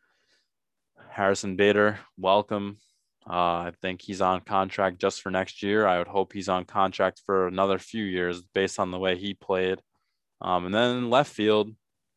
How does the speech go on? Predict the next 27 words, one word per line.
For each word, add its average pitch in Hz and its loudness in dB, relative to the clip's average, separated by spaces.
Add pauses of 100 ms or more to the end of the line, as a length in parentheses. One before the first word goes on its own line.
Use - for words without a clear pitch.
(460)
Aaron 104 0
Hicks 117 2
will 117 -2
be 117 -4
back 117 2
on 110 2
contract. 110 2 (640)
Uh, 90 2 (220)
no 98 0
really 98 0
getting 101 2
out 95 4
of 90 2
that 101 6
one. 104 2 (500)
Oswaldo 101 2
Cabrera 123 4 (880)
was 95 -2
the 95 -16
starting 107 4
left 110 2
fielder 123 0
for 113 -6
most 110 0
of 117 -6
that 113 2
playoff. 117 4